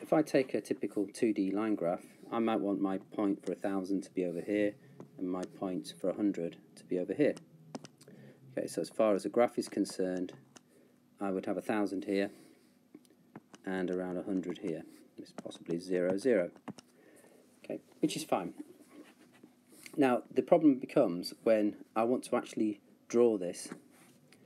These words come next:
Essentially, I'll be doing two things. If I'm doing a graph, then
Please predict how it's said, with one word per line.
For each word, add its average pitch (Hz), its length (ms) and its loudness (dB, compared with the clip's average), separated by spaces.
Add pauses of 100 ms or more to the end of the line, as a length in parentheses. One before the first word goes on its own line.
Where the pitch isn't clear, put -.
(1080)
Essentially, 143 500 4
I'll 117 140 2
be 120 80 0
doing 113 220 2
two 117 220 0
things. 95 520 -4 (280)
If 117 200 -4
I'm 123 140 4
doing 151 240 8
a 120 40 0
graph, 107 520 2 (480)
then 104 400 2